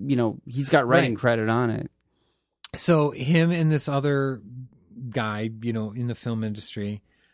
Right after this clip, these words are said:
Speaker 2: went down to Mexico.
Speaker 1: Mm.
Speaker 2: And they're just, like, you know,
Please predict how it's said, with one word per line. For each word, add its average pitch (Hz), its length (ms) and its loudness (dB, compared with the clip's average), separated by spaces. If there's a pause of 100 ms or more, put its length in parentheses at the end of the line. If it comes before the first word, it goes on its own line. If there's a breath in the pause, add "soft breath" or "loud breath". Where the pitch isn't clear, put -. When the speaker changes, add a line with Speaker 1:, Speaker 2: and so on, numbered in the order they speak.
(180)
Speaker 2:
went 135 340 -2
down 123 460 0
to 113 240 -4
Mexico. 104 720 -8 (960)
Speaker 1:
Mm. 98 160 -10
Speaker 2:
And 139 540 0
they're 151 160 4
just, 147 240 -4
like, 135 260 -2
you 190 80 -2
know, 117 240 -2